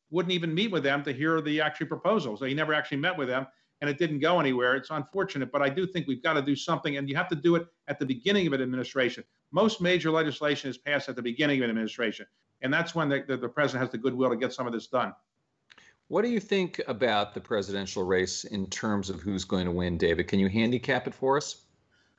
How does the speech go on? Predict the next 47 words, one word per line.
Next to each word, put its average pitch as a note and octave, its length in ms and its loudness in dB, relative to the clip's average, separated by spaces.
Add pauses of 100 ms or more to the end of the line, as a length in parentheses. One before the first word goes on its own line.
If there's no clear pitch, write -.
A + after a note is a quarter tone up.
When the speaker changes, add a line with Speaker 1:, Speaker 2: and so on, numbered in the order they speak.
(160)
Speaker 1:
Well, F#3 140 6
I've G#3+ 200 2
been F#3+ 160 2
wrong F3 320 6
almost D#3 480 0
every E3 240 0
time D3 400 -2
I've C#3 320 -2
predicted. D#3 540 -4
So, C3 360 2
um, C3 280 0
I C3+ 100 2
thought D3+ 240 0
Hillary D3+ 260 2
Clinton F#3+ 320 0
would E3+ 140 0
win. E3 400 0 (320)
I C3+ 120 0
thought C3+ 520 0
President C3 340 0
Muskie E3+ 380 0
would D#3+ 140 0
win. D3 400 0 (320)
I B2 100 0
thought, B2+ 420 0
uh, B2 360 2 (140)
Jimmy C3+ 220 -2
Carter F3+ 300 2
would E3 140 2
get E3 160 0
reelected. D3 640 0 (340)
Um, C3 320 0
so E3 120 -4
I'm G3 160 0
always F3+ 300 4
wrong. C3 200 2
I C#3 60 2
thought D#3 160 2
Al D#3+ 200 4
Gore D#3+ 280 2
would D#3+ 120 2
be D#3 100 0
president. D3+ 460 -2
So E3+ 80 -4
I'm F#3+ 220 0
always F#3 320 2
wrong. C3 320 0